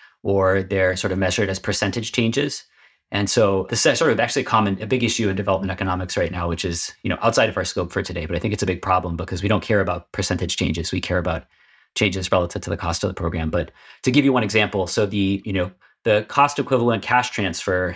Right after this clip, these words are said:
raised monthly income by ninety-nine inverse hyperbolic sine points,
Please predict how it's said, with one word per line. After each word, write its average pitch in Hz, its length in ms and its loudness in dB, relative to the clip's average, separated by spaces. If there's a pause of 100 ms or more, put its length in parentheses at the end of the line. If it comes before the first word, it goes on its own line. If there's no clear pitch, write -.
(360)
raised 101 420 0
monthly 101 360 2
income 95 380 -2
by 87 380 -2
ninety-nine 101 720 0 (460)
inverse 113 320 2
hyperbolic 104 540 2
sine 104 340 0
points, 120 460 -4